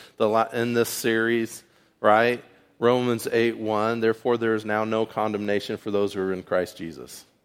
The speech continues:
And it goes on, it talks about the battle, but then it talks about how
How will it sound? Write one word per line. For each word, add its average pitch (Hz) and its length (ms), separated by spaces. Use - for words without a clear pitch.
And 110 120
it 110 60
goes 117 260
on, 104 260
it 90 80
talks 107 300
about 107 320
the 127 40
battle, 101 460
but 92 180
then 107 140
it 113 140
talks 107 320
about 110 320
how 110 260